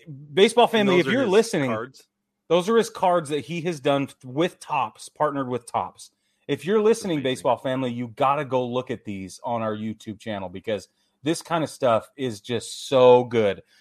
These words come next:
Speaker 1: I'm gonna show you a couple of others that, Brad, I know you're gonna like this one.
Speaker 2: Oh,
Speaker 1: This is
Speaker 2: yeah.
Speaker 1: Julio.
Speaker 2: That's
Speaker 1: And
Speaker 2: awesome.
Speaker 1: it's, this one has, this is never before seen stuff. It's not gonna be available anywhere until the Card City, the Capital City Card Convention,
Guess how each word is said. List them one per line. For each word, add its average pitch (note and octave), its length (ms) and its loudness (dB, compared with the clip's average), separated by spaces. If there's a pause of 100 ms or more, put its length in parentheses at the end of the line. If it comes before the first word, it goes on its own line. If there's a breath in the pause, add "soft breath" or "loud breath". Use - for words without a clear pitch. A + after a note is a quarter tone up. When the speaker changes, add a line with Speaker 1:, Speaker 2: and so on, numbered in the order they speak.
(100 soft breath)
Speaker 1:
I'm C#3+ 80 2
gonna F3+ 100 2
show A3+ 180 4
you A#3 120 4
a G#3+ 40 0
couple G3 320 2
of D3 100 4
others C3+ 460 2 (420)
that, B2+ 260 0
Brad, C3+ 260 2
I C#3 80 0
know D#3 140 -2
you're C3+ 200 -4
gonna C3 140 -2
like G#2+ 220 -2
this B2 200 -8
one. F#2+ 240 -8 (540)
Speaker 2:
Oh, A2+ 240 -4
Speaker 1:
This G#2+ 100 -4
is G2+ 60 -6
Speaker 2:
yeah. F#2+ 140 -8
Speaker 1:
Julio. B2+ 580 0 (640)
Speaker 2:
That's A2 240 -8
Speaker 1:
And D#3 160 0
Speaker 2:
awesome. E3+ 60 0
Speaker 1:
it's, - 200 -12 (300)
this D3+ 400 4
one B3+ 160 4
has, G#3 240 2 (100)
this G#3 240 2
is A3+ 120 -2
never G#3+ 280 4
before F#3 380 -2
seen D#3+ 240 -4
stuff. D3+ 320 0
It's B2 220 -10
not D#3+ 320 0
gonna F3+ 160 -2
be F3 140 -2
available D#3+ 440 -2 (100)
anywhere C#3+ 680 0
until C3+ 460 -4
the D3+ 100 -6
Card C3+ 340 -6
City, C3 340 -8
the A#2+ 80 -18
Capital C#3+ 400 -6
City C3 340 -6
Card A#2 340 -4
Convention, F#2+ 540 -12